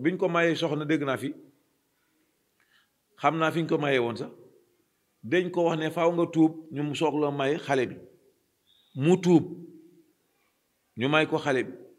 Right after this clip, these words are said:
Bi mu toogee ba tukki ba ñëw, ñu gis waa ji julliwul, tubaab bi julletul. Ñu ne ko, "Yow, mais jullit moo taxoon ñu, ñu,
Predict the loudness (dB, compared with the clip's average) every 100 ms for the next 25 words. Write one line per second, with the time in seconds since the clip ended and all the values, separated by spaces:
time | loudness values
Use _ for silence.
0 | _ _ _ -4 -2 2 6 8 8 4
1 | 2 0 -4 4 6 8 6 2 -8 -16
2 | -20 -20 _ _ -2 2 4 2 -2 -8
3 | -2 4 6 6 2 0 2 4 4 4
4 | -6 -18 -20 -20 _ _ _ _ _ _
5 | _ _ _ _ 2 2 2 0 0 0
6 | -2 -12 -18 _ _ _ _ _ _ _
7 | _ _ -6 -2 2 2 2 -2 -16 -20
8 | -20 _ _ _ _ _ _ _ _ _
9 | _ _ _ _ -2 -2 2 2 2 0
10 | 0 0 0 -2 -2 -4 -4 -8 -16 -12
11 | -8